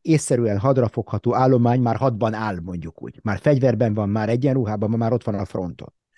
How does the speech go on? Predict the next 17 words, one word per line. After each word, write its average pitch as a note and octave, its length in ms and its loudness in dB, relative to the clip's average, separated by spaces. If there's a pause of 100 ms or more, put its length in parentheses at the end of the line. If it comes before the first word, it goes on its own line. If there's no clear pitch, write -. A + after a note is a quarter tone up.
(180)
Tehát B2+ 260 -2
ebből C3 140 2
nem D3+ 80 6
lehet F#3 140 4
azt D3+ 160 0
a - 20 0
következtetést C#3+ 560 -2
levonni, C3+ 240 0
hogy A#2+ 100 0
rengetegen B2 480 0
elpusztultak. G2+ 640 -6
Az E3+ 80 4
egy F3+ 80 6
lehetőség, A2 520 0
azt B2 120 -2
nem C3+ 160 0
tudjuk. - 360 -12